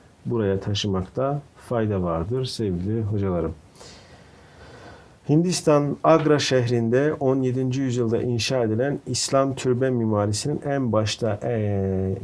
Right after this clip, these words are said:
gelen eserlerinden bir tanesi Taç Mahal'dır. Şah Cihan'ın büyük bir sevgiyle bağlı olduğu eşi Ercüment Banu Begüm'ün genç yaşta vefatının ardından inşa edilmiş bir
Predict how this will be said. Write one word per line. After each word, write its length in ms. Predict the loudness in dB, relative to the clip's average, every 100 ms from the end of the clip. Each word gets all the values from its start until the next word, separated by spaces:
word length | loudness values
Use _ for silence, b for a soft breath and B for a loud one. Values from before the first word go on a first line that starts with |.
| -4
gelen 420 | 0 0 0 -2 -4
eserlerinden 800 | -4 -2 -2 0 0 0 0 -2
bir 40 |
tanesi 400 | 0 -2 -2 -4
Taç 320 | 0 0 2
Mahal'dır. 500 | 0 2 0 0 -2
Şah 420 | -2 2 2 2
Cihan'ın 540 | -2 0 0 0 0 -2
büyük 360 | 0 -2 -4
bir 140 | -4 -4
sevgiyle 600 | -2 -2 -2 0 -2 0
bağlı 300 | 2 2 2
olduğu 340 | 2 2 -2 -2
eşi 420 | -4 -2 -2 -4
Ercüment 720 | -2 0 0 0 0 -2 -2
Banu 420 | -2 0 0 0 0
Begüm'ün 460 | 0 0 0 0
genç 340 | 0 0 0 -4
yaşta 360 | -4 -2 -2
vefatının 460 | 0 0 0 0 0
ardından 540 | 0 0 0 0 -2 -2
inşa 440 | -2 -2 0 -2
edilmiş 680 | 0 -2 -2 -2 -2 -4 -4
bir 220 | -4